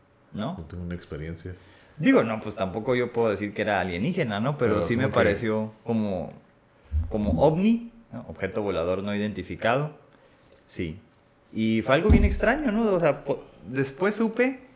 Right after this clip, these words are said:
Speaker 1: que sí existían esos, esas luces,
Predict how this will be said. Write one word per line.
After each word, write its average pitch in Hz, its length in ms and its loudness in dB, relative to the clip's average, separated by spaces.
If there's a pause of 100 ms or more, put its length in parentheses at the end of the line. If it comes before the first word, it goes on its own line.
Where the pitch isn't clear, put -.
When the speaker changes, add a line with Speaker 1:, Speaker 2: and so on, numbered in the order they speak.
(640)
Speaker 1:
que 120 180 2
sí 190 180 -2
existían 151 680 -2
esos, 156 320 -6 (120)
esas 135 280 0
luces, 131 540 -4